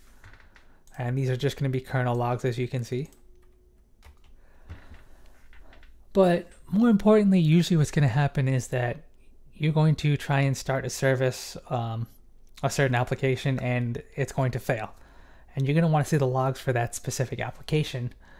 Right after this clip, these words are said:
Uh, you can do that with the dash U flag. So we can do journal C T L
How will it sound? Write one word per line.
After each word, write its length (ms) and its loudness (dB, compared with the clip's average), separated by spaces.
Uh, 160 -8
you 120 -2
can 140 4
do 120 4
that 200 0
with 120 -2
the 120 -4
dash 360 -2
U 140 4
flag. 340 -6
So 80 -6
we 80 -4
can 100 -6
do 120 -4
journal 460 -2
C 200 -8
T 200 -6
L 240 -4